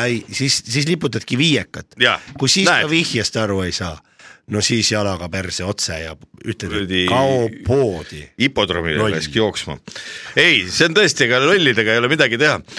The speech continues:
Speaker 2: Aga me, minul on nüüd, äh,
Speaker 1: Nagu
Speaker 2: ettepanek.
Speaker 1: ütleb
Speaker 2: Nii.
Speaker 1: seto vanasõna, hullu sa viid metsa,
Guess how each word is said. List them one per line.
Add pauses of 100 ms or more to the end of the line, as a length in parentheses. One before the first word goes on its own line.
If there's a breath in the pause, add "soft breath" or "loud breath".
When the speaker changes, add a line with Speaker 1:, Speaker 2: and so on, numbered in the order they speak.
(100)
Speaker 2:
Aga (140)
me, (260)
minul
on
nüüd,
äh,
Speaker 1:
Nagu
Speaker 2:
ettepanek.
Speaker 1:
ütleb
Speaker 2:
Nii.
Speaker 1:
seto
vanasõna, (280)
hullu
sa
viid
metsa,